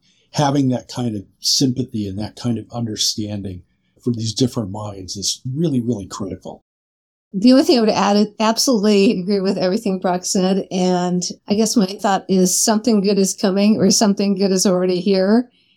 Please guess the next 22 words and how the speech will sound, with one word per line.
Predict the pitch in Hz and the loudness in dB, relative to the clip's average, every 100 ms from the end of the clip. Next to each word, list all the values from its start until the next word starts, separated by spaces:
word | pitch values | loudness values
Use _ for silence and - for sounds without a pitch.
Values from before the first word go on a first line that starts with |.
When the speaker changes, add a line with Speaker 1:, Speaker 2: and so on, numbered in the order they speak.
| _ | _
Speaker 2:
And | 185 185 | 0 2
that's | 190 202 - - _ | 2 -2 -4 -8 _
really | 185 196 202 | -4 -2 0
the | 196 | -2
bottom | 180 185 196 180 | -2 -2 -2 -4
line. | 185 233 202 170 | -2 -2 -4 -6
And | 165 185 180 180 180 175 - | -8 -10 -8 -6 -6 -10 -4
it | 185 | 2
is | 208 233 208 | 4 4 2
a | 180 | 0
wonderful | 175 190 202 208 | -2 -2 -2 -6
time | 180 185 175 180 180 _ _ _ - | -6 -6 -4 -6 -8 _ _ _ -12
of | 175 | -8
discovery. | 170 - - 180 175 190 190 208 202 - | -4 -2 -2 -2 -2 -4 -4 -4 -6 -10
And | 175 175 | -8 -8
you | 170 180 | -6 -4
have | 180 170 170 165 170 - - - | 0 0 0 -4 -8 -16 -18 -14
a | |
wonderful | 185 202 220 214 196 | -8 -2 -2 -2 -6
chance | 175 - 175 175 180 - - 180 | -4 -2 -2 -2 -4 -4 -6 -8
of | 175 170 165 160 _ _ _ _ - | -10 -8 -10 -12 _ _ _ _ -12
just | 190 185 - - | -6 -4 -4 -10